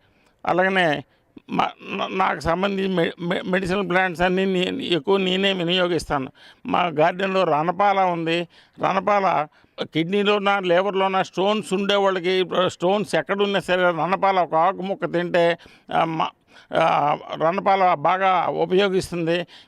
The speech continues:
కాబట్టి ప్రతి ఒక్కరు కూడా రణపాల, మ్, ఇంట్లో, ప్రతి ఇంటిలో ఉంచుకోవాల్సిన మొక్క. అలాగనే బిళ్ళగన్నేరు,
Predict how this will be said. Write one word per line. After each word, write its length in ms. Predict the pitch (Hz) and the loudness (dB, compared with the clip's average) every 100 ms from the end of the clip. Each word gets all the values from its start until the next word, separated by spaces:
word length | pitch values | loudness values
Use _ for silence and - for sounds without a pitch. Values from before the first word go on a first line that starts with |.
| - | 0
కాబట్టి 420 | 170 196 180 196 | 0 0 0 0
ప్రతి 300 | 190 160 165 | 0 -2 2
ఒక్కరు 340 | 202 190 202 202 | 2 2 0 0
కూడా 200 | 202 190 | 2 2
రణపాల, 640 | 170 180 185 202 190 131 - - _ - | 2 0 0 2 2 0 -4 -20 _ -8
మ్, 280 | 92 87 - - | -4 -4 -4 -4
ఇంట్లో, 420 | 185 196 202 202 | -2 0 0 0
ప్రతి 400 | 190 - 165 208 | -2 -2 -2 0
ఇంటిలో 460 | 196 190 196 202 | 0 0 2 2
ఉంచుకోవాల్సిన 640 | 196 185 170 196 190 156 165 | 2 0 -2 0 0 0 0
మొక్క. 520 | 175 180 160 160 170 - - - - | 0 0 0 0 -2 -8 -20 -20 -8
అలాగనే 360 | - 196 202 202 | -2 0 2 0
బిళ్ళగన్నేరు, 800 | 156 175 214 214 208 202 143 | 0 2 2 2 2 2 0